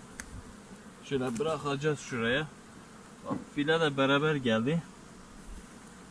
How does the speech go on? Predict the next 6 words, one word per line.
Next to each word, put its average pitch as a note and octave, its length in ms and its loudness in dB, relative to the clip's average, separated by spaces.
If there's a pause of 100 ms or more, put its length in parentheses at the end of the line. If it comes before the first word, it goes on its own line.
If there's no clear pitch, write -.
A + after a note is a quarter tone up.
(1300)
Bak C3 160 -4
şöyle. D3 300 2 (880)
File D3 180 4
de B2+ 180 6
beraber B2+ 420 6
geldi. B2 460 4